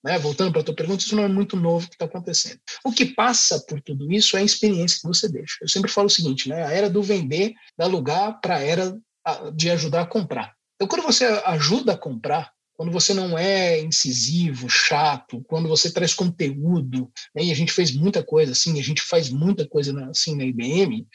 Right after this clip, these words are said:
você consegue trazer a, a credibilidade, você consegue criar o thought leadership sobre aquele assunto e você consegue ajudar. Se o cliente vai comprar de você ou não,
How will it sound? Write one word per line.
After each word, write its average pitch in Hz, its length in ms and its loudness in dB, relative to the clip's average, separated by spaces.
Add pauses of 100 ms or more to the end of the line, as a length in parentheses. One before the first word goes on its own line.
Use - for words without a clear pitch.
(220)
você 156 240 2
consegue 170 720 2 (240)
trazer 160 360 2 (140)
a, 170 120 2
a 165 40 0
credibilidade, 160 720 0
você 165 160 0
consegue 165 560 0
criar 151 380 0
o 170 100 4
thought 160 240 0
leadership 170 800 0
sobre 156 300 0
aquele 180 220 -4
assunto 151 480 0 (180)
e 180 40 -6
você 170 200 2
consegue 185 320 0
ajudar. 175 560 0 (260)
Se - 200 0
o - 80 -2
cliente 202 280 0
vai 170 120 2
comprar 156 280 -2
de 143 60 -4
você 151 340 0
ou 127 120 -4
não, 185 280 -4